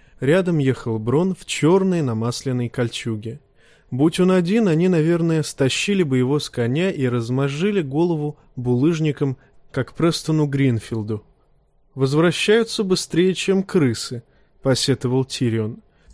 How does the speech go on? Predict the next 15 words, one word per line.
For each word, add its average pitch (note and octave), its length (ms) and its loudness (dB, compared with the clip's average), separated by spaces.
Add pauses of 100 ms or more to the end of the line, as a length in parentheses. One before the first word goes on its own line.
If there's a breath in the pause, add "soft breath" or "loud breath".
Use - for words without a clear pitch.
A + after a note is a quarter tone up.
(160)
«Мы F#3+ 260 6
пожгли F#3 500 6
их - 180 4
норы, G3 440 8
а D#3 160 6
им F3 200 6
хоть D#3 300 2
бы D3+ 160 2
что. - 460 0 (640)
Дай C#3+ 300 4
мне E3+ 200 4
пару D#3+ 340 4
дюжин C#3+ 540 0
золотых C#3 520 0
плащей, D3+ 720 2